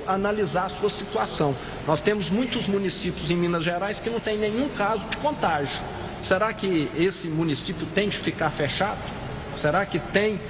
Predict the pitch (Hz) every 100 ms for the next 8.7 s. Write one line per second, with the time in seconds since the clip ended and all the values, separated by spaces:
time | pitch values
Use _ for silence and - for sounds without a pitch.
0 | - 143 160 151 190 151 - 190 190 -
1 | - 131 143 180 156 160 147 170 156 -
2 | 196 170 143 147 135 131 139 131 143 170
3 | 143 - - - - - 139 175 147 180
4 | 214 208 190 180 180 180 208 208 - 135
5 | 220 214 - 220 - 165 127 117 147 156
6 | 156 185 156 190 175 180 - 170 151 131
7 | 160 190 190 175 165 180 175 143 180 180
8 | 170 170 160 - 196 214 -